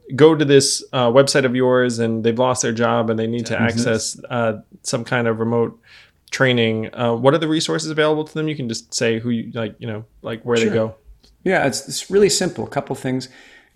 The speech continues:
Speaker 2: G K training dot com is the website. That's simple. But you can just email us at info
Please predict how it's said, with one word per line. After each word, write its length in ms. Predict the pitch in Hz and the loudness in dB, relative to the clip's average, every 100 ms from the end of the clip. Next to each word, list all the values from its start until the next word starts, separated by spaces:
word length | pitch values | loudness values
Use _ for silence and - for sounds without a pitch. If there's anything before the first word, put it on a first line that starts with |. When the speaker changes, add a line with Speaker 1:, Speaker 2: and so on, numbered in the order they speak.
| 113 | -2
Speaker 2:
G 240 | 120 170 | 2 2
K 220 | - 151 | 2 -2
training 480 | - - 135 139 135 | -2 2 4 6 6
dot 240 | 117 113 | 6 4
com 280 | - 107 110 | 2 0 2
is 120 | 113 | 0
the 80 | 113 | -2
website. 500 | 104 107 110 117 120 | -4 -6 -6 -4 -4
That's 220 | 117 113 | -4 -6
simple. 340 | - 107 - 123 | -4 -6 -4 -4
But 240 | 120 113 | -2 0
you 80 | 135 | 0
can 160 | 170 165 | 0 0
just 260 | 127 - | 0 -2
email 400 | 147 165 165 131 | 2 2 4 4
us 220 | 120 110 - | 2 0 -2
at 320 | 117 113 117 - _ - | 0 2 0 -10 _ 0
info 840 | 139 170 170 185 190 202 202 - | 2 2 -2 0 2 2 0 -6